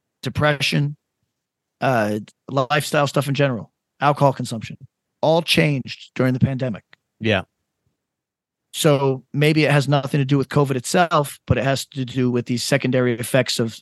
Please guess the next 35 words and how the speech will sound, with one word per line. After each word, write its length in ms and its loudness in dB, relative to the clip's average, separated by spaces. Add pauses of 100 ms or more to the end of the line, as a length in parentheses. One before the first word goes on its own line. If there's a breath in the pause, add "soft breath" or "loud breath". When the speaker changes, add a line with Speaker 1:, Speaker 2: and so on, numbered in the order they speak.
Speaker 1:
of 200 -2
the 140 -4
lockdown 520 -2
and 80 -2
the, 60 -6 (220)
and 180 -8
the 100 -8
pandemic, 440 -2 (600)
right? 180 -4 (840)
Uh, 60 -4
the, 280 0
uh, 120 0
the, 280 0
uh, 240 -4 (380)
atomization, 840 2 (760)
uh, 340 -2
uh, 480 0
uh, 20 -6
of 160 -2
society 500 -2
for 160 -6
that 180 -4
time, 320 -2
where 100 -4
people 260 -2
felt 360 0 (140)
isolated, 520 0
lonely, 360 2
and 100 0
unsure 340 0
about 200 -2
their 100 -2
future, 360 -8 (420)
and 320 -4
they're, 380 -2